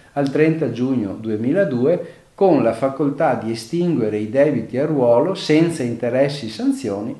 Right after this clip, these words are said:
e nemmeno interessi di mora. Lavoro e famiglia. Si ripropone l'esonero contributivo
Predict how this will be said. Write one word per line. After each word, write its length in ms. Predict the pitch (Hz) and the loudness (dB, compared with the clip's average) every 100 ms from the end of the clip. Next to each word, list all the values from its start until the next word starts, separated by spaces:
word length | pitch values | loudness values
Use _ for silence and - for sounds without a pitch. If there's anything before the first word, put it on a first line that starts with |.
| - | -12
e 100 | - | -4
nemmeno 400 | 240 123 92 95 | -2 -2 -4 -6
interessi 580 | 98 95 101 101 98 104 | -8 -6 -6 -6 -8 -10
di 120 | 95 | -6
mora. 560 | 104 101 98 95 - - _ _ _ _ _ 127 - - | -6 -6 -6 -8 -12 -20 _ _ _ _ _ -20 -16 2
Lavoro 600 | 190 190 185 196 202 190 | 4 6 6 6 4 2
e 100 | 143 | 0
famiglia. 760 | 147 123 110 104 101 104 113 | 2 2 2 -2 -4 0 0
Si 200 | 113 - | -2 -8
ripropone 840 | 104 104 180 180 180 190 214 254 214 | -8 -6 -2 0 2 4 4 2 2
l'esonero 640 | 139 123 139 139 117 110 | 0 4 4 4 2 -2
contributivo 1040 | 123 113 113 120 117 117 131 127 95 - | -4 -6 -2 -4 -4 -6 -4 -4 -4 -8